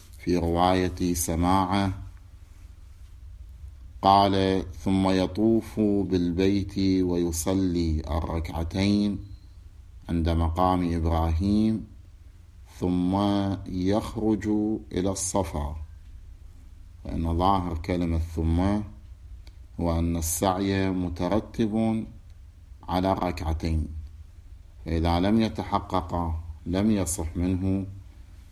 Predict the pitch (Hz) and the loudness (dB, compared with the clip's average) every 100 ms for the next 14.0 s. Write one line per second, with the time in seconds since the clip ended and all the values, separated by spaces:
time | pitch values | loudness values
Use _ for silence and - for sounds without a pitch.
0 | - 78 80 - 78 76 80 - - - | -8 -4 -2 0 -2 -2 -8 -10 -14 -16
1 | - - - - - - 73 78 85 95 | -18 -18 -18 -18 -20 -10 -4 0 4 4
2 | 95 92 92 113 120 95 92 82 85 92 | 4 4 4 4 4 2 2 0 0 2
3 | 85 82 - - 85 82 85 85 82 80 | 0 -4 -8 -4 0 0 0 0 -2 -2
4 | 82 80 82 95 98 92 - - - - | -2 0 2 4 2 0 -4 -14 -16 -18
5 | - - - - - - - - - 78 | -18 -18 -18 -16 -16 -16 -16 -16 -6 0
6 | 85 - 123 - 110 110 - - 107 92 | 2 4 4 4 0 0 0 2 2 2
7 | 104 98 92 87 - - 87 78 87 85 | 0 0 -2 -6 -12 -4 -2 0 -2 -2
8 | 90 87 95 107 110 107 110 110 107 107 | -2 0 0 0 2 2 4 2 0 -2
9 | - - - - - - - - - 92 | -12 -18 -18 -18 -18 -18 -18 -16 -8 0
10 | 95 98 95 90 90 82 82 82 78 73 | 2 2 2 0 0 0 2 2 0 -2
11 | 78 - - - 85 85 95 101 90 80 | -6 -10 -12 -10 -6 -2 2 2 0 -2
12 | 82 82 82 80 80 80 80 82 82 98 | -2 0 0 0 0 0 0 0 0 0
13 | - 104 80 80 80 - 80 - 107 113 | 0 0 0 -2 -6 -6 -2 2 2 2